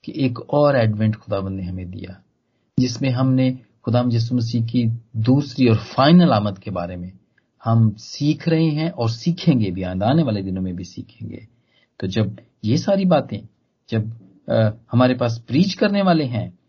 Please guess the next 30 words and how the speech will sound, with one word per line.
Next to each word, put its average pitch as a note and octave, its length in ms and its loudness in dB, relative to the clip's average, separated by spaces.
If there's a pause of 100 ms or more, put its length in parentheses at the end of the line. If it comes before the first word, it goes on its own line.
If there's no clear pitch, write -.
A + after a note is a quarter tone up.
(180)
जब A2+ 140 -6
हमारे A#2 200 0
पास A2+ 220 -4
खुदावंद G#2+ 360 -4
का A2 100 -8
कलाम F3+ 500 2
है, A2 320 -4 (300)
जब G#2 200 -4
वक्त C3 240 -4
और A#2 80 0
हालात A2 480 0
हमें A2 140 0
ये G#2 140 -4
सब G#2 220 -14
चीजें G#2 280 -10
बता F#2+ 300 -4
रहे F#2+ 180 -4
हैं, F2 380 -10 (440)
तो - 160 -18
आइए F#2+ 460 -6 (300)
आज A#2+ 240 2
वादा A2+ 280 0
करें F#2 380 -8
कि - 100 -20
हम G#2 80 -4
अपने F#2 260 -8
आप F2+ 180 -8
को - 120 -12
तैयार F2 420 -4
करें F2 440 -10